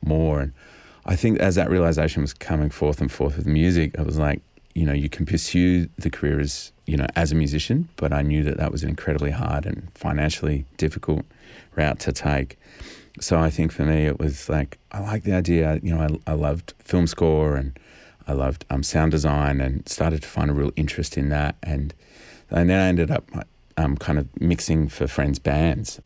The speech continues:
that were just playing, um, cover gigs around at pubs and,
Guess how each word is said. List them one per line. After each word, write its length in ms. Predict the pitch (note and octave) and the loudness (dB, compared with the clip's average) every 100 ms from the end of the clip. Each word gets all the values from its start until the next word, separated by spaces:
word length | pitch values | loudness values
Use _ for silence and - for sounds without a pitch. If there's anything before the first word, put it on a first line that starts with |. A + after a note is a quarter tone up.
| - | -8
that 140 | - | -4
were 160 | D2+ D2+ - - - - - _ | -2 -4 -6 -20 -20 -20 -20 _
just 180 | - - | -6 -6
playing, 520 | - F2 D#2+ D2+ D2+ - | 0 2 4 2 0 -2
um, 220 | D2 C#2+ | -2 -2
cover 260 | C#2+ E2 E2 | 0 0 0
gigs 320 | D2+ D#2+ D2 | 2 0 0
around 240 | D2+ D2 D2 | 0 0 0
at 80 | |
pubs 480 | - - D2+ D2 D2 | -2 -2 0 0 -2
and, 260 | D2+ C2+ | -2 -2